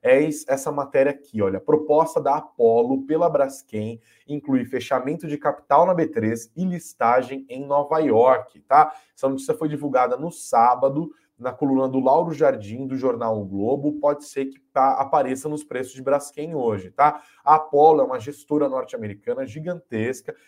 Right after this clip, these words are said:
Segundo a apuração, ela não só pretende comprar a Braskem, como ela quer comprar tudo, fechar a capital e depois abrir,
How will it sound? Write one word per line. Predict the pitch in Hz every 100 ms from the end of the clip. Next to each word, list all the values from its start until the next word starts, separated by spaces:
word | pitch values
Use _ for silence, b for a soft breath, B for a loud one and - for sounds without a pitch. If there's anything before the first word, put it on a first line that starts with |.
| b
Segundo | - 147 139 151
a |
apuração, | 147 127 117 113 131 139
ela | 139
não | 143
só | 170 156
pretende | 139 143 131 131
comprar | - 127 - 120 117
a |
Braskem, | 101 104 - 139
como | 139
ela | 139
quer | 135
comprar | - - 120
tudo, | 110 120 123 143 B B _
fechar | 139 135 - 143
a | 160
capital | 143 - 117 117 120 151 B B
e | 135
depois | 139 143 143 147 - - b
abrir, | - 135 117 127 156 185